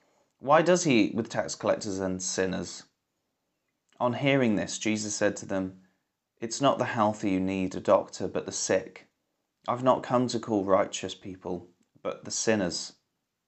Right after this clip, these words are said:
Now John's disciples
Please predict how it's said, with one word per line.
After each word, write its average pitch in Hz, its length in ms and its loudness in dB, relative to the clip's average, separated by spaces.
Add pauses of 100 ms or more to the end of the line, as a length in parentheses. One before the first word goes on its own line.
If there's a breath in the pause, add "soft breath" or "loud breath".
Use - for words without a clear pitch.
(1900 soft breath)
Now 127 220 0
John's 143 400 8
disciples 95 840 4